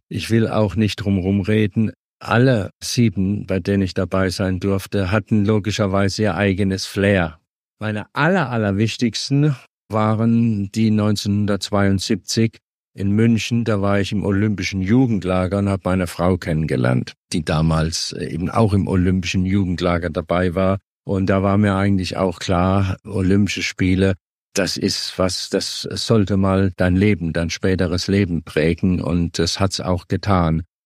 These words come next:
Im ersten Einsatz als Trainer war neunzehnhundertvierundachtzig, äh, L A, ja, das Kolosseum in L A.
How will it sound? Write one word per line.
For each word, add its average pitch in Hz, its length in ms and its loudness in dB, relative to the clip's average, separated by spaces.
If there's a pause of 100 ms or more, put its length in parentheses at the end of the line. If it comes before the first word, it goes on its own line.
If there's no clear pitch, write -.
(140)
Im 98 180 0
ersten 98 440 -4
Einsatz 127 680 2
als 98 260 -4
Trainer 107 640 2 (180)
war 92 200 2
neunzehnhundertvierundachtzig, 92 1400 0
äh, 87 40 0
L 87 360 0
A, 82 500 -2
ja, 85 180 -6
das 87 220 -8
Kolosseum 95 760 2
in 90 160 0
L 82 240 -2
A. 90 320 2